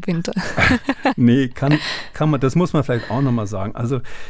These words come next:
Speaker 2: ich hab's ja in, mehrmals gesagt, also diese ganze Bräunungskult, das ist einfach Mist, ja, weil es ist sowohl das Solarium als auch leider auch die Sonne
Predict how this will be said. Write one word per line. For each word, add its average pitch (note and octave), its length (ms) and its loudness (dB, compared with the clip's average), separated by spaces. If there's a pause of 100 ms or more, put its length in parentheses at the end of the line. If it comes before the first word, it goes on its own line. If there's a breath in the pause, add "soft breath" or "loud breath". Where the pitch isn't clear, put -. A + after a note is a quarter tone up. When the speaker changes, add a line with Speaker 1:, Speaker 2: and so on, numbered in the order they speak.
(120)
Speaker 2:
ich - 160 -2
hab's C#3+ 220 2
ja B2+ 80 2
in, C3+ 600 0
mehrmals A#2+ 460 0
gesagt, G2+ 320 -4
also A#2 160 0
diese B2+ 300 0
ganze C#3 440 -2
Bräunungskult, A2+ 1200 0 (180)
das - 160 -6
ist - 200 -4 (100)
einfach A#2+ 360 0
Mist, G2+ 380 -2
ja, F#2+ 160 -4
weil G#2 120 0
es G2+ 100 -4
ist - 220 -4
sowohl A2+ 380 2
das E3+ 160 0
Solarium C3 460 2
als C#3 200 -2
auch A#2 80 0
leider G#2 340 0
auch B2+ 120 -2
die B2+ 160 0
Sonne G#2+ 360 -2